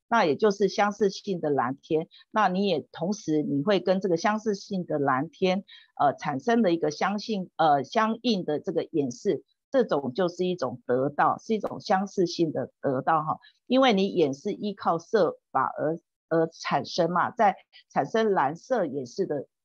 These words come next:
时候呢，这个视已经变成了对镜蓝色形象的能取了哈。那给予对镜形象相同的能取，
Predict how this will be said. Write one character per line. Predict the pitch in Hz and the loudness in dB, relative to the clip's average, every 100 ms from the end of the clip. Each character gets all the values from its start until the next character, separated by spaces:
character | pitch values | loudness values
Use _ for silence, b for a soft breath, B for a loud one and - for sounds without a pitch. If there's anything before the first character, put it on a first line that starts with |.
| _ | _
时 | - 143 | -4 -2
候 | 143 - 180 | 0 0 2
呢， | 160 147 | 2 -2
这 | 233 | 2
个 | 196 | 0
视 | - - 202 | 0 0 0
已 | 117 139 | 0 -2
经 | 180 180 | -4 2
变 | 214 165 | 2 2
成 | - 127 | -2 -2
了 | 156 127 B B _ | 0 0 B B _
对 | - 202 | 4 4
镜 | 175 214 143 | 4 -2 -4
蓝 | - 139 135 | -2 0 0
色 | 143 254 175 | 0 0 0
形 | - 143 | -2 -6
象 | 170 165 143 | -2 -2 -4
的 | 120 | -6
能 | 156 147 170 | -4 -4 -6
取 | - 139 | -6 -6
了 | 95 113 | -4 -4
哈。 | 151 143 - b b _ | 0 0 0 b b _
那 | 226 202 - _ _ _ | 2 2 2 _ _ _
给 | - 185 233 262 - | -2 0 2 0 0
予 | 190 151 | 2 2
对 | 139 240 202 | 4 4 4
镜 | 185 196 | 4 -4
形 | 175 147 160 | -4 -8 -2
象 | 208 165 | -2 -2
相 | - 220 226 | 0 0 0
同 | 202 151 156 | -4 -6 -4
的 | 147 | -6
能 | 143 151 156 | -2 -4 -4
取， | - - 151 - | -6 -4 -2 -4